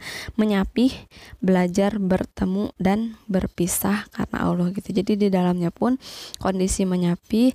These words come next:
dijadikan momen sebagai, sebagai dialog iman yang orang tua lakukan terhadap anaknya. Kemudian yang part-part yang keempat isinya tentang Al-Quran, adab, dan ilmu. We love Quran gitu. Kenapa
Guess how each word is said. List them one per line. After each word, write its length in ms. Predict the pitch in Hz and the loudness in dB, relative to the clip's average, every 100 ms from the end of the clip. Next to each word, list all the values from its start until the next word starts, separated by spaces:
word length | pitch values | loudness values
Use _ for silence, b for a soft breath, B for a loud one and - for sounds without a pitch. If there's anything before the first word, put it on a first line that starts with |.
| B B - | B B -2
dijadikan 480 | 190 190 190 190 190 | 0 0 0 0 0
momen 560 | 175 175 175 202 247 | 0 0 0 2 0
sebagai, 640 | 247 202 175 170 190 196 208 | 0 2 2 2 2 2 2
sebagai 720 | - 233 226 196 190 180 202 208 | 0 2 2 2 0 2 2 2
dialog 480 | 196 180 170 185 190 B B B _ | 2 2 4 2 0 B B B _
iman 300 | 208 208 190 | 0 2 2
yang 160 | 175 165 | 0 0
orang 560 | 165 175 170 170 170 180 | 0 0 0 -2 -4 -2
tua 400 | 185 180 180 165 | 0 2 2 0
lakukan 480 | 185 220 - 185 | -2 -6 -4 -4
terhadap 480 | 185 202 180 175 180 B B B - | -2 -2 0 0 -2 B B B -6
anaknya. 560 | 165 165 175 - 170 165 - | -4 -2 -4 -2 0 0 -2
Kemudian 320 | 175 175 214 | 0 2 2
yang 160 | 214 | 0
part-part 480 | 202 190 - - 190 - | 0 -2 -2 -6 -4 -2
yang 140 | 190 | -4
keempat 500 | - 175 170 196 220 | -2 -4 -2 -2 0
isinya 320 | 202 - 185 214 | -2 0 0 0
tentang 320 | 180 190 - | 0 0 0
Al-Quran, 480 | 185 - - 190 202 | -2 -2 -2 -2 0
adab, 320 | - 180 196 180 | 0 0 0 0
dan 160 | 202 - B B B - | 0 -2 B B B 0
ilmu. 540 | 175 170 165 165 165 175 | 0 0 -4 -2 -2 2
We 80 | |
love 480 | 190 202 214 233 - - _ - | 2 4 2 0 -4 -20 _ -4
Quran 720 | 180 - - 165 170 165 190 | -4 -2 0 2 2 0 -2
gitu. 240 | - - | -6 -4
Kenapa 400 | - 175 208 208 | -2 -2 0 -2